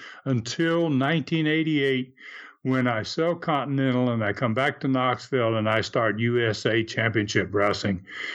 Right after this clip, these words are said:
And, uh, we had a bloody match in, on that program that was really, really unusually bad against, uh, a young boy that, uh,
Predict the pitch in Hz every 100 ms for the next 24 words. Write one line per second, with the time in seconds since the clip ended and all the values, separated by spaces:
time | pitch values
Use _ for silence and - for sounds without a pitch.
0 | - - 110 101 98 95 98 92 95 92
1 | - 127 123 139 135 110 98 123 151 165
2 | 147 139 139 139 - - - 101 98 -
3 | - 110 110 98 95 98 117 107 120 139
4 | 139 - 147 127 127 131 127 120 - -
5 | - - 104 101 107 101 110 127 143 135
6 | 117 101 113 110 101 101 104 120 127 98
7 | 92 92 98 113 110 104 107 - - -
8 | - 95 90 92 117 107 - - 107 98
9 | 95 - - - - 87 95 117 123 110
10 | 113 123 120 107 95 90 101 92